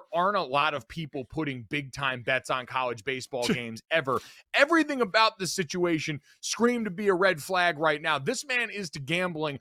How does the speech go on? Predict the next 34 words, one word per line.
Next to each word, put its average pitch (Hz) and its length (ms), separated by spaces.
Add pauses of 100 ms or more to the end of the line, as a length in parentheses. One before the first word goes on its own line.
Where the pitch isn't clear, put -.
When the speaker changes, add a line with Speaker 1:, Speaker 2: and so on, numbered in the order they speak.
(140)
Speaker 1:
what 196 200
Steve 220 360
Carell 185 500
in 165 80
the 160 80
forty-year-old 165 640
version 143 480 (220)
was 160 180
to - 80
talking 170 420
about 139 360
boobs. 104 500 (300)
It 185 240
seems 247 600
ridiculous. 139 920
So 147 500 (240)
Speaker 2:
<laughs> - 280
Speaker 1:
I, 170 220
uh, 160 200 (1120)
I, 170 180
I'm 180 300
glad 190 540
that 214 280
Speaker 2:
<laughs> - 0
Speaker 1:
they've 175 300
got 170 320
him 160 320
done 151 400
with 143 180
this 131 320
now, 123 500
obviously, 123 760
but, 117 400
uh, 110 280